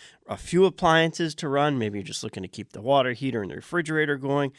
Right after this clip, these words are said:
Maybe you wanna keep the whole house running, and for how long? Well, they can talk you through all those details. That's at the Maricopa County Home Show. And remember, one person, uh, is gonna win that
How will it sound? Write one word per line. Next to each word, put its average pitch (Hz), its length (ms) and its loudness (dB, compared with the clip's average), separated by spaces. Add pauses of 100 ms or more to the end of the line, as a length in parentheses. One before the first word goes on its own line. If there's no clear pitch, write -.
(280)
Maybe 123 240 -4
you 127 80 0
wanna 127 160 -2
keep 127 220 -12
the 135 100 -2
whole 135 200 0
house 151 420 0
running, 92 280 -6
and 85 140 -12
for 107 140 -8
how 127 180 0
long? 127 360 2 (340)
Well, 120 120 2
they 113 120 2
can 113 120 -2
talk 123 300 -2
you 110 60 -6
through - 200 -14
all 113 180 0
those 107 220 -6
details. 113 540 -8
That's - 220 -14
at - 80 -16
the - 100 -20 (380)
Maricopa 143 420 4
County 143 220 4
Home 170 240 4
Show. 113 180 -2
And 104 140 -4
remember, 127 400 -4 (300)
one 151 420 2
person, 175 560 0 (320)
uh, 113 180 -2
is 110 140 -4
gonna 123 180 2
win 135 300 2
that 104 180 0